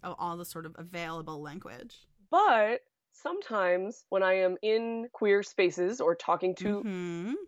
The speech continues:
Speaker 2: friends that identify as queer, I will start to talk about things that are specific to loving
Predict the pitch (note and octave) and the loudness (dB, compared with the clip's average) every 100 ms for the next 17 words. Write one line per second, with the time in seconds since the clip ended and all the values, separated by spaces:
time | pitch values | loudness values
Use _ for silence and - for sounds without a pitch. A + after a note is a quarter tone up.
0 | _ _ F#3 F3 F#3 F#3+ F#3+ D#3+ F3+ F#3+ | _ _ 2 2 2 2 2 0 0 -2
1 | A3 - E3+ - - G#3 B3 - _ _ | -2 -8 -12 -8 -6 -4 -4 -8 _ _
2 | - - - - _ F#3 G3+ G3 G3+ G3 | -20 -20 -20 -20 _ 2 2 4 2 0
3 | - G#3 G#3 - - A3 G#3+ G#3+ - - | -2 0 0 -4 -12 -8 -6 -8 -10 -4
4 | A#3+ A#3+ A#3 G#3+ - G3 F#3 G3 F#3 F3 | 0 2 2 2 2 -2 -2 0 0 -2
5 | - - F#3+ - C#4 C4+ A#3+ - - G#3 | -8 -12 -12 -8 -8 -4 -6 -6 -8 -4
6 | F#3+ F#3 F3+ - _ _ G3 G3 G3+ G3 | 0 2 2 -2 _ _ -4 4 4 4
7 | G3 | 2